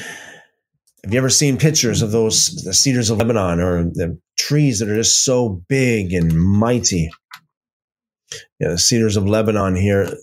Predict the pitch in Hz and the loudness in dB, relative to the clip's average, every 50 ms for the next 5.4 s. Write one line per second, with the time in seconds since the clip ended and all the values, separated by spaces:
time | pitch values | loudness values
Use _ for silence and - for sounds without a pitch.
0 | _ _ - - 87 87 82 87 92 104 _ _ _ - 101 101 - - 127 120 | _ _ -8 -4 -2 -2 -2 -2 -4 -6 _ _ _ -8 -8 -8 -2 -2 -2 0
1 | 107 123 117 113 104 - - - - 123 120 120 107 95 95 - 123 120 120 - | 0 0 -2 0 0 0 0 2 2 2 0 0 0 -2 -2 -2 0 0 0 -2
2 | _ _ 117 117 110 98 110 120 113 98 98 - - - 113 104 90 82 - - | _ _ -2 -2 0 0 0 -2 -2 -4 -8 -8 -2 0 0 0 0 0 0 2
3 | 107 101 98 95 92 92 92 92 101 101 101 95 - - 110 98 90 - 104 95 | 2 2 2 2 2 0 0 2 2 2 2 0 0 0 -2 0 2 0 0 0
4 | - - 101 92 80 69 - - - - 113 104 101 101 92 95 87 90 95 95 | 0 0 0 0 0 -2 -2 0 2 2 2 2 2 2 2 2 2 2 2 2
5 | 92 92 90 90 90 90 87 85 | 2 2 0 0 0 0 0 -2